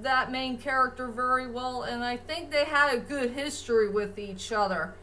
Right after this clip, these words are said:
Maybe they should have thought about that idea instead of the one where he has a relationship with a,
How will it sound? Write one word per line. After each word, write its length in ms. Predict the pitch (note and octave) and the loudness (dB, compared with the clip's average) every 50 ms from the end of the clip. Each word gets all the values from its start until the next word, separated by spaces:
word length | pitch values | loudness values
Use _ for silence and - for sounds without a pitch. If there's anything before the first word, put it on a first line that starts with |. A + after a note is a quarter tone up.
| - - - - - - - | -18 -20 -20 -20 -18 -14 -6
Maybe 440 | A#3 A#3+ C4+ F4 F#4+ F#4+ F#4+ F#4+ F#4 | -2 0 2 2 2 0 0 -2 2
they 180 | F4 D#4+ D#4 D4 | 2 2 2 2
should 180 | - D#4 D#4+ | 0 0 2
have 240 | D4 C#4+ C4+ - - | 4 4 2 0 0
thought 340 | - D4+ D4+ D4+ D4 C#4 C4 | 2 4 4 6 6 4 4
about 380 | A3 B3 A#3+ A#3+ A#3+ A#3 A#3 - | 6 6 8 8 8 6 4 2
that 160 | - A#3 A#3 | 2 4 6
idea 480 | A#3 A#3 A3+ G3 A#3 A#3+ A#3+ A#3 A3 G3 | 6 4 4 2 0 -2 0 0 0 -4
instead 360 | A3 G#3 - - - C4+ C4 | -4 -6 -8 -6 0 4 6
of 200 | C4 C4 B3+ A#3 | 6 6 6 4
the 80 | A#3+ | -2
one 480 | A3+ A3+ A#3+ B3 B3 B3 B3 A#3+ A#3 A#3 | -2 -2 -2 0 0 2 2 2 0 0
where 380 | A3+ A3+ A#3 A#3 A#3 A3+ A3+ - - - - - - - - - - - - - - - | 0 0 0 2 0 -2 -4 -6 -12 -18 -20 -20 -20 -20 -20 -20 -20 -20 -18 -18 -14 -4
he 240 | - D#4 D#4 D#4 | -2 0 0 2
has 380 | F4+ F4+ D4 C#4+ C#4+ C#4 C#4 C4+ | 4 8 8 10 10 8 6 2
a 100 | C4 B3 | 0 -2
relationship 800 | A#3+ A#3 A3+ A3+ B3 B3 B3 - - C4 A#3+ - B3+ B3+ A#3+ A3 | 0 0 2 2 2 2 0 -2 -4 -8 -8 -4 -4 -4 -4 -2
with 240 | G#3+ A#3+ A#3+ G#3+ G#3 | -2 -2 -2 -2 -2
a, 260 | A3+ A#3 A3 G3+ - | -2 0 0 0 0